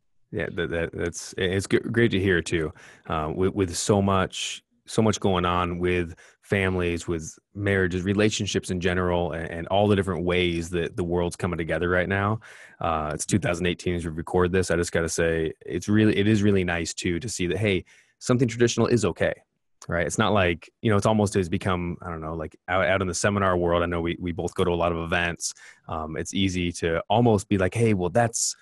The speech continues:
you don't have to do it that way, so now that's bad." It's like, "Well, what's wrong with having, getting married and having a couple kids? Is that okay too now?"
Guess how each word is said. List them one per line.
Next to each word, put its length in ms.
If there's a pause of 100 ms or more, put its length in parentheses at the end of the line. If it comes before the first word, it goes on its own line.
(160)
you 80
don't 160
have 220
to 100
do 140
it 80
that 180
way, 220
so 120
now 180
that's 200
bad." 280
It's 100
like, 100
"Well, 120
what's 200
wrong 180
with 140
having, 400 (400)
getting 240
married 320
and 180
having 240
a 40
couple 240
kids? 340
Is 100
that 140
okay 260
too 220
now?" 300